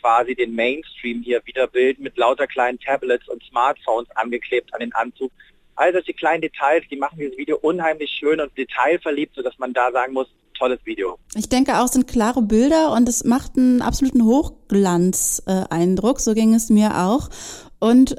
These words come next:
Speaker 2: ähm, sie zitieren vieles, auch sich selbst. Und am meisten Spaß machte mir ein Kommentar unter dem Video,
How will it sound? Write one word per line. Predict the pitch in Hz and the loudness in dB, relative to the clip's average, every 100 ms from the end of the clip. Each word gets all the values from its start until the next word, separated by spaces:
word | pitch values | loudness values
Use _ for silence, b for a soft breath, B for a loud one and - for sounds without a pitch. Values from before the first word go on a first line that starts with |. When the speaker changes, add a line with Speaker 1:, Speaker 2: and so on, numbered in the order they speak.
| 220 | 2
Speaker 2:
ähm, | 226 226 226 233 | 4 6 6 6
sie | - 220 233 | 4 2 2
zitieren | - 240 - 285 277 269 | 0 -4 2 4 6 4
vieles, | - 269 294 294 - | 4 4 6 2 0
auch | 247 | -2
sich | - 240 240 | 0 -2 -2
selbst. | - 220 294 - - | 0 2 2 -2 -2
Und | 226 240 - | 4 4 4
am | 226 | 2
meisten | 240 339 - 320 | 4 2 0 -2
Spaß | 247 247 269 | 0 0 4
machte | 269 - 254 | 2 4 2
mir | 240 | 4
ein | 226 | 2
Kommentar | 233 240 233 240 240 262 | 2 4 4 2 4 4
unter | 262 | 4
dem | 247 240 | 4 4
Video, | 240 247 247 240 240 | 4 4 6 6 4